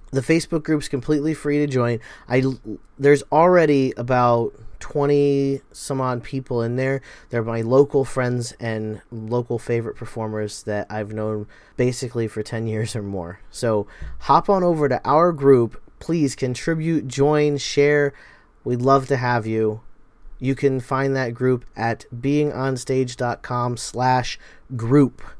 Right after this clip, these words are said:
Being on stage dot com slash group. It'll take you right into Facebook, and you can join the group. It's free to join. You just gotta go through a little approval, gotta make sure you're, like, a real person, whatever. Come on over. We'd love to have you, love to share. I'm in there every day,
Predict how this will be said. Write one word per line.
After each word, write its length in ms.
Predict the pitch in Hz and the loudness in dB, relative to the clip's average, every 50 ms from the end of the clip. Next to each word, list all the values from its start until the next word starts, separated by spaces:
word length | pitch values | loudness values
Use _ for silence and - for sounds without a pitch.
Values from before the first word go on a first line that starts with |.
| - - - - - _ _ - | -18 -20 -20 -20 -20 _ _ 0
Being 240 | 139 151 156 156 | 2 4 4 4
on 180 | 156 151 147 147 | 6 4 4 4
stage 360 | 139 - 147 143 143 135 131 131 - | 2 4 6 6 6 6 4 0 0
dot 220 | - 139 127 - - | 2 2 2 0 0
com 260 | - 123 123 127 127 | 0 0 0 0 0
slash 420 | 120 - 127 123 123 120 120 - - | -2 -2 0 0 2 0 0 -2 -4
group. 300 | - 123 123 123 120 120 | -2 -2 0 0 0 -2
It'll 160 | 113 113 110 | -4 -4 -4
take 200 | - 113 113 - | -4 -6 -6 -6
you 80 | 117 | -6
right 220 | 113 117 120 123 127 | -4 -2 0 0 0
into 180 | 131 127 127 | -2 -2 -6
Facebook, 600 | 120 - 127 131 135 131 - - 151 151 147 - - - - - - - - - - - - - - - | -6 -4 -2 -2 -2 -2 -2 -2 -2 -2 -2 -4 -10 -20 -20 -20 -20 -20 -20 -20 -18 -18 -18 -20 -10 -6
and 440 | 110 107 104 101 101 101 101 101 - - - - | -4 -2 -2 -2 -4 -4 -6 -8 -10 -14 -16 -14
you 100 | - 110 | -12 -10
can 200 | 101 - 117 110 | -8 -6 -6 -4
join 260 | 104 113 110 107 107 104 | -2 -2 -2 -2 -2 -2
the 80 | 107 | -4
group. 320 | 98 101 101 95 - - - | -2 -2 -4 -4 -4 -8 -12
It's 120 | - - | -16 -14
free 180 | - - 139 139 | -2 2 4 4
to 80 | 139 135 | 4 4
join. 420 | 131 135 135 131 131 131 131 127 - - | 4 2 2 2 2 0 -2 -4 -8 -12
You 100 | 135 131 | -14 -12
just 140 | 127 127 - | -12 -8 -6
gotta 160 | - 131 123 | -4 -4 -2
go 160 | 117 120 120 | 0 0 0
through 200 | 120 - 123 117 | 0 -2 -4 -4
a 20 | 117 | -2
little 220 | 120 117 113 113 | -2 0 -2 -2
approval, 460 | 113 - - 127 123 120 117 117 117 | -2 -2 -2 -2 -2 0 -2 -2 -4
gotta 180 | 110 113 104 104 | -2 -4 -4 -4
make 160 | 110 110 104 | -4 -6 -8
sure 180 | - - 113 110 | -8 -8 -6 -4
you're, 80 | 110 107 | -4 -4
like, 140 | 107 107 | -4 -4
a 40 | 104 | -4
real 200 | 104 104 104 101 | -2 -2 -2 -4
person, 420 | - - 107 107 107 107 - 107 110 | -4 -4 -4 -4 -6 -6 -6 -6 -4
whatever. 360 | 110 110 110 107 110 113 113 - - - - - - - - - - _ - - | -4 -4 -4 -4 -4 -6 -8 -8 -14 -20 -20 -20 -20 -20 -20 -20 -20 _ -8 0
Come 180 | - 175 180 | 2 4 6
on 100 | 190 185 | 6 8
over. 240 | 190 190 185 175 180 | 8 8 6 6 4
We'd 160 | 170 170 160 | 4 4 4
love 180 | 156 160 160 151 | 4 2 2 2
to 100 | 165 160 | 0 0
have 180 | 156 156 147 | 2 2 4
you, 80 | 147 151 | 4 6
love 160 | 147 147 139 135 | 6 4 4 2
to 80 | 143 | 0
share. 320 | 120 - 143 139 135 127 - - | -2 2 2 2 2 2 0 2
I'm 220 | 143 160 175 190 | 4 4 6 6
in 160 | 185 175 170 | 4 4 4
there 320 | 160 156 151 147 143 139 - - - | 4 4 4 4 4 2 0 0 2
every 300 | 143 147 151 151 156 156 | 2 2 2 2 0 2
day, 400 | 147 139 123 117 110 107 104 | 4 4 4 4 4 2 0